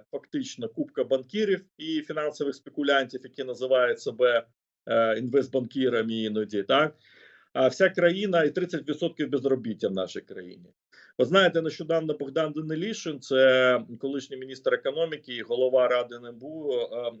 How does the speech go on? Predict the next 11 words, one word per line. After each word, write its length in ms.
якраз 520
статтю 400
випустив, 560
що, 500
е, 360
під 120
час 320
війни, 640
затяжної 720
війни, 480
е, 260